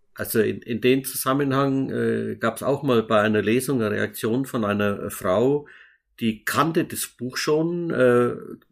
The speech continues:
was ich bei der Lesung eben, äh, vorgetragen hab.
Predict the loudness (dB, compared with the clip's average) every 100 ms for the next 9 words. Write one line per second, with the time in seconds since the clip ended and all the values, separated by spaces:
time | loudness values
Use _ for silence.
0 | _ _ -6 -4 -6 -6 -2 0 2 2
1 | 0 -4 -2 -2 -2 -4 -6 -8 -6 -4
2 | -6 -12 -20 -20 -8 -2 -2 0 2 2
3 | 0 -4 -4 -6